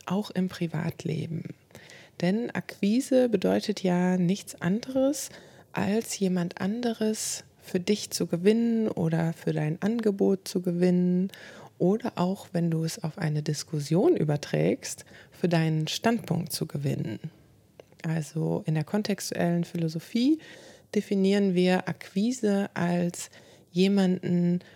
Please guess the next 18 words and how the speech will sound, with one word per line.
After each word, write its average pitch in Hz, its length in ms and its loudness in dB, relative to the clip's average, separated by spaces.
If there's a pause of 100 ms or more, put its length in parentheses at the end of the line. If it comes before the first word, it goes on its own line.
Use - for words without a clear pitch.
für - 200 -2
dein 175 380 0
Angebot 165 580 -2
zu - 180 -4
gewinnen. 160 560 -4 (1120)
Und 156 1080 -2 (160)
das 196 260 2
ist - 200 -4
deshalb 240 380 0
so 226 180 0
wichtig, 240 580 0
vor - 160 -4
allen 165 100 4
Dingen 170 140 0
auch - 280 -4
im 156 140 2
privaten 170 600 0
Bereich, 160 500 0